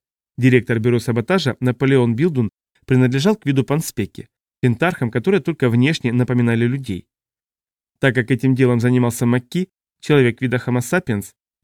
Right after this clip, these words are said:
то и из руководства всей операции следовало исключить других членов Конфедерации Сознающих.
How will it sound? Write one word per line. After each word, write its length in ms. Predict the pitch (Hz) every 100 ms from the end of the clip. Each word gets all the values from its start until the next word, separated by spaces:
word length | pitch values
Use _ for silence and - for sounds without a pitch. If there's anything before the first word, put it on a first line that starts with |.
| -
то 60 |
и 240 | 233 156 156
из 120 | 143
руководства 560 | 156 143 151 135 123 123
всей 200 | 110 127
операции 680 | - 107 127 175 - 110 - _
следовало 400 | - 170 202 175
исключить 580 | 131 135 - 131 - 170
других 360 | - 147 131 131
членов 400 | - 143 151 107
Конфедерации 640 | 131 123 120 117 113 -
Сознающих. 720 | 117 127 120 135 104 - 92